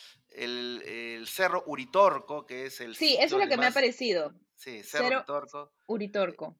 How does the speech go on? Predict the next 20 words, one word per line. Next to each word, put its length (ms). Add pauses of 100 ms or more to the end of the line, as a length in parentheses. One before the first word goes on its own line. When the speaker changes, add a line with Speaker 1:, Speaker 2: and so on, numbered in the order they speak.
(100)
Speaker 1:
E-, 120
es 100
el 140
cer-, 340
es 140
el 160
lugar 220
donde 160
más 220
ovnis 300
se 120
ve 200
en 180
la 60
Argentina. 520
Es 100
un 80
lugar 180
precioso, 500
mágico, 720